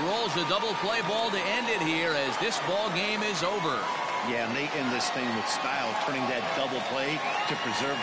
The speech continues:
Speaker 2: the win. That's what we call finishing strong.
Speaker 1: And tonight's final, seven to three. The Cubs rode an important sixth inning to victory in this one.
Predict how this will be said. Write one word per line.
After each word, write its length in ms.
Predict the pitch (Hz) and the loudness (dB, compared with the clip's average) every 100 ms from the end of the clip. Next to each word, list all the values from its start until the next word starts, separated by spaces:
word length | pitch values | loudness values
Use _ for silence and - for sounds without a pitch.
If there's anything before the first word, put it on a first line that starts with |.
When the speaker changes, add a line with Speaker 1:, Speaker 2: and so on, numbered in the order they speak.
| 123 | 0
Speaker 2:
the 80 | |
win. 160 | 127 147 151 - - | 0 0 0 -2 -2
That's 260 | 143 196 - | 0 0 0
what 140 | 135 131 | -2 0
we 80 | 175 - | 0 0
call 160 | 120 113 | 0 0
finishing 400 | 143 135 117 104 - | -2 0 0 0 0
strong. 340 | - 117 107 98 - - | 0 0 -2 -2 -4 -2
Speaker 1:
And 240 | 120 151 - | -2 0 0
tonight's 360 | 156 170 165 | 0 2 2
final, 380 | - 165 196 220 - | 2 0 0 0 0
seven 480 | - 202 208 208 | 0 0 0 0
to 120 | 147 135 - | 0 0 0
three. 300 | 160 185 101 - - - - | 0 0 0 -2 -2 -2 -2
The 80 | 151 139 | -2 0
Cubs 500 | 190 165 85 - - - | 0 0 -2 -2 -2 0
rode 180 | 120 139 | 0 0
an 120 | 135 | 2
important 540 | 117 107 160 175 131 107 | 0 0 -2 0 0 0
sixth 480 | - 170 190 - | 0 0 0 -2
inning 260 | 156 175 165 | 0 0 0
to 80 | 135 113 | 0 -2
victory 500 | 180 - 147 113 107 | -2 -2 0 0 0
in 120 | 110 | 0
this 200 | 160 - | 0 0
one. 200 | 113 | 0